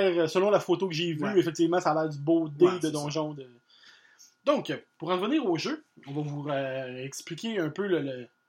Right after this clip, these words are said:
Speaker 1: le principe. En gros, c'est, euh, comme le film de Thing, une gang de, d'explorateurs, de scientifiques sur, euh, en Antarctique
Speaker 2: Ouais.
Speaker 1: qui doivent, euh, ben,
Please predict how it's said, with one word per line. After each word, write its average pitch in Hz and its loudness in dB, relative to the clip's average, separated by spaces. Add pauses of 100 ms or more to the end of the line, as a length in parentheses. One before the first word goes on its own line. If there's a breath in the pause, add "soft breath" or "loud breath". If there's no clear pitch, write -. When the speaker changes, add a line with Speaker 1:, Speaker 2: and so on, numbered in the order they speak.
(180)
Speaker 1:
le 147 -8
principe. 156 -6 (520)
En 180 6
gros, 202 -2
c'est, 190 -4
euh, 156 2
comme 190 0
le 175 2
film 208 -4
de 170 2
Thing, 190 0 (160)
une 151 -4
gang 175 2
de, 151 -2
d'explorateurs, 160 2
de 156 -2
scientifiques 160 -6
sur, 151 -6
euh, 135 -4
en 131 -8
Antarctique 147 -8
Speaker 2:
Ouais. 127 -6 (720 loud breath)
Speaker 1:
qui 220 -4
doivent, 185 6
euh, 131 -2
ben, 113 -14